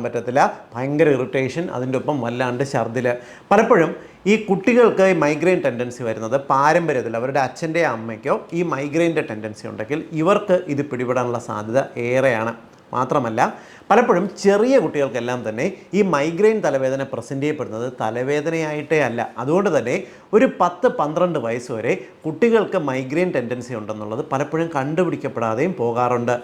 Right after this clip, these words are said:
പ്രധാനമായിട്ടും ചെറിയ കുട്ടികളൊക്കെ തലവേദനയുടെ, മൈഗ്രെയിൻ്റെ ടെൻഡൻസി പറയുന്നത് വയറുവേദനയായിട്ടാണ്. ഇടയ്ക്കിടയ്ക്ക് വരുന്ന വയറുവേദന ഓർക്കാനും അവരങ്ങ് കുഴഞ്ഞു വീണു എന്ന് വരാം. ചില കുട്ടികൾ ഈ ഛർദിലിൻ്റെ ഒപ്പം തല കറക്കം പറഞ്ഞ് ഒരു മൂലയ്ക്ക് പോയി കിടന്നു എന്ന് വരാം. ഇതും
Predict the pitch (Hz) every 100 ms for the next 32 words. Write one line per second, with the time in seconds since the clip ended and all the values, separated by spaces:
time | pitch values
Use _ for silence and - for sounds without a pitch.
0 | - - - 185 208 233 233 160 147 180
1 | - - - 180 185 220 190 127 131 123
2 | 123 - 127 139 160 170 160 139 117 135
3 | 165 180 190 180 165 127 127 147 139 101
4 | 101 107 104 135 - - - 107 107 123
5 | 160 170 139 123 113 110 113 117 - -
6 | - 165 175 190 170 160 143 135 117 123
7 | 143 139 139 160 147 117 135 - 156 139
8 | 165 - - 135 160 147 143 147 139 143
9 | 147 127 127 127 127 143 214 - 156 170
10 | 156 139 202 233 - - 165 180 180 -
11 | - 180 156 165 196 151 127 160 156 147
12 | 165 143 135 156 170 123 117 139 - 131
13 | 143 127 135 135 123 123 123 113 127 127
14 | 120 123 123 160 185